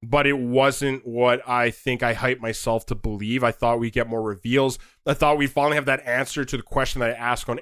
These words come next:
every show, it feels like, every week. Like, what is P S five's plan? And I feel like we have no update on that. Where they're like, "No, it's the same three games." Uh, like, you know, really, when we talk about exclusive announcements, we have Wolverine.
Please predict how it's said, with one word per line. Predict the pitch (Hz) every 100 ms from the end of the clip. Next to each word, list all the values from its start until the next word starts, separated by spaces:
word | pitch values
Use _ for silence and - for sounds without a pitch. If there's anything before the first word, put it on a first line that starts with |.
| -
every | 143 131
show, | 120 - 120 131
it | 131
feels | 131 131 123
like, | 120
every | 120 113
week. | 110 120
Like, | 123 113 _ _ _
what | 117 131 151 -
is | 135 143 - _ -
P | 143
S | 127
five's | 131 120
plan? | - - 113 127 143
And | 123
I | 127
feel | 139
like | 131
we | 127
have | 127
no | 110 117
update | 113 - 98 92
on | 95
that. | 92 98
Where | 104
they're | 110 113 113
like, | 113 123
"No, | 131 135
it's | -
the |
same | 113 139 135
three | - 135
games." | 120 117 120 117 - - _ _
Uh, | 110 113 113 113 110 110 117
like, | 160
you | 208 196
know, | 202
really, | 180 240 185
when | 147 160 156
we |
talk | 147 156 160 170
about | 190 190 185
exclusive | 139 - - - 170 185 220
announcements, | 170 139 135 135 - 151 -
we | 110 123 127
have | 123 120
Wolverine. | 107 127 110 95 85